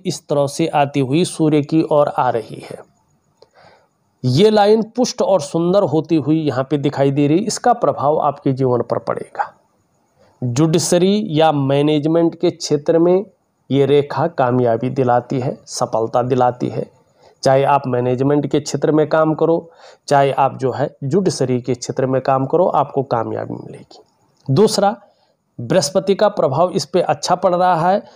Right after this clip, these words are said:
सूर्य का आने वाले समय में प्रभाव अच्छा पड़ेगा। अगर आप शिक्षा के क्षेत्र में भी काम करते हैं, चाहे प्राइवेट करें, चाहे किसी संस्था के द्वारा करें, तो कामयाबी मिलेगी, बड़ा नाम आपका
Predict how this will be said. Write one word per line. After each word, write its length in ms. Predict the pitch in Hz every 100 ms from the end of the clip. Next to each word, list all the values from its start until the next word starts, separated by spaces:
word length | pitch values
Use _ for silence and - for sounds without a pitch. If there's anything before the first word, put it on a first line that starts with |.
| _
सूर्य 440 | - - 226 247 233
का 140 | 233
आने 320 | 165 160 170
वाले 240 | 165 165 147
समय 320 | - 147 165
में 180 | 160 175
प्रभाव 640 | - _ - 143 143 135
अच्छा 240 | 127 - 127
पड़ेगा। 460 | - - - - - _ _ _ _ - - _
अगर 260 | 190 233 277 - 202
आप 220 | 220 220
शिक्षा 520 | - 190 - - 185
के 220 | 180 226
क्षेत्र 500 | 220 - 180 180 185
में 240 | 180 175 160
भी 140 | 196
काम 400 | - 160 160 156
करते 340 | 147 127 -
हैं, 180 | 120 135
चाहे 200 | 139 131
प्राइवेट 520 | 131 135 127 131 160
करें, 240 | 170 175 214
चाहे 260 | 214 151
किसी 280 | 151 156 185
संस्था 420 | - 143 - 123
के 180 | 120 143
द्वारा 280 | 143 113 117
करें, 320 | - - - - _ _ _ _ _ - - _ -
तो 460 | 262 269 254 - - -
कामयाबी 560 | 160 175 185 180 190
मिलेगी, 420 | 185 185 190 196 226
बड़ा 280 | 151 139
नाम 380 | 131 120 123 120 -
आपका 300 | 135 123 123